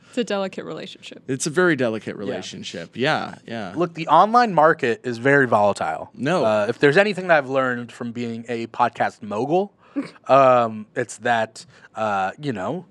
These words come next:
Speaker 3: you, you take the good with the bad and the ups and
Speaker 2: Yeah.
Speaker 3: the downs.
Speaker 2: Well, I, I let the celebrity of last season get to my head.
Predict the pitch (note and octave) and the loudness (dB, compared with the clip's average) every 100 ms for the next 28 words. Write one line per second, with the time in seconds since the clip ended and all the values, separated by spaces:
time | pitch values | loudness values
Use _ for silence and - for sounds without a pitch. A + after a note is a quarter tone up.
0 | _ B2+ D3 C#3+ C#3 C3 C#3+ C3 B2 C#3+ | _ -6 -4 -4 -6 -6 -6 -6 -4 -4
1 | C3+ - A#2 A#2 D3 C3+ A2+ A#2 A#2 - | -4 -8 -2 2 2 -2 -6 -6 -8 -10
2 | A#2 A2+ B2+ C#3 F2 - - _ B2 A#2+ | -8 -2 -2 -2 -10 -20 -20 _ -10 -4
3 | B2 - C3 D3+ D3 C3 C3 A2 A2+ A#2+ | -4 -4 -6 -8 -8 -8 -6 -6 -6 -4
4 | A#2 G2 F#2+ G#2 A2 B2 A2+ A2+ G#2+ G#2+ | -6 -6 -10 -10 -8 -8 -8 -8 -10 -12
5 | G#2+ G2+ A2 G2+ A#2 | -12 -12 -10 -8 -8